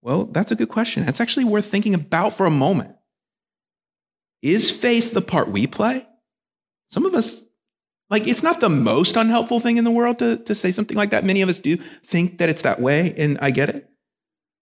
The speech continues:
But is faith the part we play? The ingredient that we bring to the salvation recipe? The one thing we do,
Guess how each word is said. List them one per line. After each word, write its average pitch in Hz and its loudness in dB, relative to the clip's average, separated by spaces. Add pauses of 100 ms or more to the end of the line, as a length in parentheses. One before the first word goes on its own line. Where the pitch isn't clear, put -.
(160)
But 214 0
is 233 2
faith 165 0
the 240 0
part - -2
we 127 0
play? 240 -2 (1300)
The 185 0
ingredient 151 0 (180)
that - -16
we 139 -2
bring 131 -4 (100)
to - -18
the 113 -10
salvation 131 -4
recipe? - -8 (1200)
The 135 -4
one 135 0
thing 139 -2
we 127 -2 (160)
do, - -6